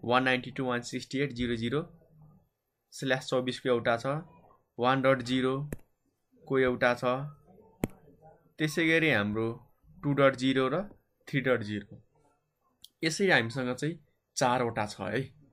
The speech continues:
त्यो कुरा चाहिँ हामीले लेख्नु पर्यो। अनि यहाँनिरबाट भन्न सक्छौँ वान नाइन्टी टू वान सिक्सटी एट डट जिरो डट जिरो स्ल्यास बाइस is not a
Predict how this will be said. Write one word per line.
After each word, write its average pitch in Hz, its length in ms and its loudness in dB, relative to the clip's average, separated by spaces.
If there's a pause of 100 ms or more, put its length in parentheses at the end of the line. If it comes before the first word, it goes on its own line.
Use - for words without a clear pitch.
(440)
त्यो 143 80 -4
कुरा 151 160 4
चाहिँ - 480 -4
हामीले 110 280 2
लेख्नु 107 200 -6
पर्यो। 98 260 -6 (420)
अनि - 180 -6
यहाँनिरबाट 175 380 -4
भन्न 127 260 0
सक्छौँ 143 340 -6
वान 147 240 0
नाइन्टी 135 260 0
टू 135 140 -6
वान 131 140 0
सिक्सटी 131 340 -6
एट 123 60 -2
डट 127 180 2
जिरो 127 200 0
डट 120 180 0
जिरो 117 200 -4
स्ल्यास 123 340 -2
बाइस 117 280 4
is 156 160 -2 (680)
not 143 280 4
a 147 120 4